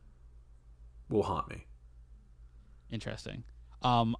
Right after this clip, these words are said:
Speaker 2: I, I think that
Speaker 1: Especially since I hated his character. So I was, like, kinda, like, happy to see him die, but this, the brutality of, oh my God.
Speaker 2: I,
Speaker 1: His
Speaker 2: I will
Speaker 1: dad's
Speaker 2: say
Speaker 1: dead body, like, hanging above him,
Speaker 2: Well,
Speaker 1: staring
Speaker 2: his,
Speaker 1: down
Speaker 2: his,
Speaker 1: at him.
Speaker 2: his, his dad basically died the same way he did.
Speaker 1: Oh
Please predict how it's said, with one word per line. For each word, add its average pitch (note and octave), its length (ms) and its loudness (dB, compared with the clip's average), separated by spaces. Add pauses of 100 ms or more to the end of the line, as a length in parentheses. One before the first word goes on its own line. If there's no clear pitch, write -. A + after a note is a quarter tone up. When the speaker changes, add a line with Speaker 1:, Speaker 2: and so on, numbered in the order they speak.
Speaker 2:
I, A#2+ 320 2
I C3 180 2
think F3+ 360 -2
that B2 440 -4
Speaker 1:
Especially D3 240 6
since C3+ 120 6
I G#2 80 10
hated G2+ 300 0
his F#2 140 -4
character. D#2+ 540 -2
So G2 240 2
I F2 60 2
was, G2+ 100 4
like, F#2+ 120 2
kinda, G2+ 140 2
like, F2 100 -4
happy F2+ 280 -4
to A2+ 80 0
see A#2+ 180 -2
him A#2+ 100 -2
die, A#2 300 4
but A2+ 160 -4
this, - 180 -4
the A#2 80 -2
brutality G#2 680 0
of, G2 120 -2 (140)
oh F#2+ 240 0
my C2 140 -10
God. G1+ 300 -4 (480)
Speaker 2:
I, D3+ 80 8
Speaker 1:
His A#2+ 100 6
Speaker 2:
I C#3 80 2
will B2+ 60 -2
Speaker 1:
dad's A#2+ 420 10
Speaker 2:
say C3+ 80 -4
Speaker 1:
dead A#2 340 8
body, A2 380 8
like, G#2+ 260 0 (360)
hanging A2+ 260 0
above G#2 400 2
him, A#2 180 -2
Speaker 2:
Well, D#3+ 120 6
Speaker 1:
staring G#2 220 2
Speaker 2:
his, - 80 -2
Speaker 1:
down F#2+ 260 0
Speaker 2:
his, G#2+ 120 0
Speaker 1:
at - 40 4
him. A2 40 4
Speaker 2:
his, A#2 180 -2 (340)
his B2 160 -6
dad A2+ 260 0
basically G#2+ 380 -6
died G2 240 -10
the - 80 -12
same G2 180 -12
way F#2 100 -10
he - 120 -12
did. - 200 -16 (440)
Speaker 1:
Oh - 40 -8